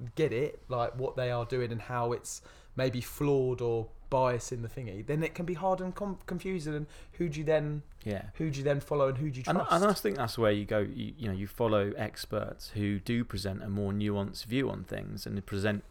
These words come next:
Speaker 2: things in a way that isn't biased, or
Speaker 1: Mm.
Speaker 2: that at least, like we did at the start of this podcast, at least declares their biases and said, "This is
Speaker 1: Yeah.
Speaker 2: my bias,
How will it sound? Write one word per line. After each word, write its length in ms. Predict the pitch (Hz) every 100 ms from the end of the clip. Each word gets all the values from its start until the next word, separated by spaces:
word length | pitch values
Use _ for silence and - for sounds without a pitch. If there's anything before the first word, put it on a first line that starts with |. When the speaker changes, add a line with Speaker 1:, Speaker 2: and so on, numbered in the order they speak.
| -
Speaker 2:
things 300 | 104 101 92
in 60 | 101
a 60 |
way 420 | 98 98 98 98 95 - - -
that 100 | -
isn't 420 | 127 113 101 -
biased, 500 | - 98 98 104 - -
or 140 | 110
Speaker 1:
Mm. 40 |
Speaker 2:
that 120 | 110 127
at 180 | - 120
least, 340 | 127 117 -
like 180 | 107 -
we 180 | 113 104
did 180 | 101
at 100 | 101
the 80 | -
start 300 | 95 123 110
of 40 | 98
this 140 | 98
podcast, 680 | - 123 - 95 98 117 - - - - -
at 100 | 113
least 200 | 117 -
declares 400 | - 110 127 -
their 100 | 92
biases 480 | 101 98 92 104 95
and 80 |
said, 200 | 95 101 123
"This 180 | 117
is 100 | -
Speaker 1:
Yeah. 60 | 151
Speaker 2:
my 100 | 95
bias, 560 | 87 110 98 98 110